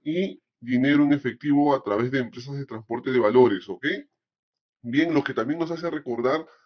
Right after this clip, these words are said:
es que en caso de ust-, que ustedes no estén en esta lista del bono familiar universal, van a poder ingresar a través de la plataforma,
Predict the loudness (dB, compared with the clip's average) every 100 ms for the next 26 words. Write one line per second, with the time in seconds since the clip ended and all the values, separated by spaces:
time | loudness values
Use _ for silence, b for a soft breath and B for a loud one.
0 | b -10 -8 -6 -4 -4 -2 -2 -4 -8
1 | -20 -14 -10 -4 0 2 0 0 0 -2
2 | -2 _ _ _ -6 -4 -2 -2 0 -2
3 | -4 -4 -2 0 0 -2 -2 -4 0 0
4 | 0 -4 -2 -2 -4 -4 _ _ _ -4
5 | 0 0 4 2 2 -2 -2 2 0 0
6 | -4 -2 -2 0 0 -2 -2 -6 -2 -2
7 | 2 2 0